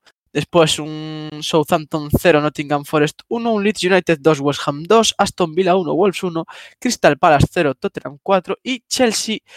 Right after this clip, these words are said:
cero, Manchester City uno. En Liga se decidió con gol de Riyad Mahrez en el minuto sesenta y tres. Puedes pasar la diapositiva. Está, eh,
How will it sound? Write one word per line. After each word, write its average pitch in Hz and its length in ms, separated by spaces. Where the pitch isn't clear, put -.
cero, 196 300
Manchester 175 340
City 190 380
uno. 226 400
En 165 180
Liga 202 220
se 190 120
decidió 190 440
con 208 280
gol 208 280
de 208 180
Riyad 175 380
Mahrez 190 420
en 156 80
el 156 80
minuto 175 240
sesenta 175 320
y 160 60
tres. 180 160
Puedes 170 160
pasar 160 160
la 156 60
diapositiva. - 560
Está, 175 260
eh, 139 760